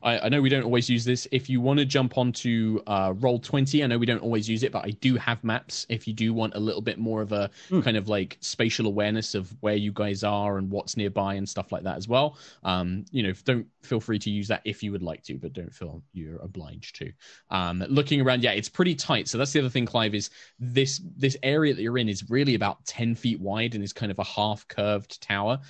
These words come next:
Speaker 1: So it's really quite close quarters. Like, if you wanna try and move past this thing, um, you're gonna either have to do it via disengaging or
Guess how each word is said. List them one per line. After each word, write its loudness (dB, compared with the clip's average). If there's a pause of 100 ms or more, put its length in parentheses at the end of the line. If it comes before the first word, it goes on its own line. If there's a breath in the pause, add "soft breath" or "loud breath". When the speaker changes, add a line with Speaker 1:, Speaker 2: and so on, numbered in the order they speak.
(200 loud breath)
Speaker 1:
So 0
it's -4
really 2 (240 loud breath)
quite -2
close 0
quarters. -4
Like, -6
if -10
you 0
wanna 2
try 2
and 2
move 4
past -2
this -6
thing, -4 (300 soft breath)
um, -4
you're -6
gonna -2
either -2
have -4
to -8
do -2
it -4
via -2
disengaging 0
or -2